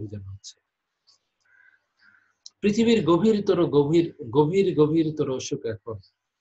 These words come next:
মানুষ তবু ঋণী পৃথিবীরই কাছে। পৃথিবীটার এখন গভীর অসুখ, বলা হচ্ছে পৃথিবীর গভীর অসুখ এখন, পৃথিবীতে এখন গভীর গভীরতর অসুখ, মানুষ তবুও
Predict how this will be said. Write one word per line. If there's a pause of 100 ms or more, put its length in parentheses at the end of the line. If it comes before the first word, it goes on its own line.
(260)
মানুষ (120)
তবু (140)
ঋণী (100)
পৃথিবীরই
কাছে। (560)
পৃথিবীটার (440)
এখন
গভীর (100)
অসুখ, (2500)
বলা
হচ্ছে
পৃথিবীর
গভীর (140)
অসুখ
এখন,
পৃথিবীতে
এখন
গভীর
গভীরতর
অসুখ, (680)
মানুষ (100)
তবুও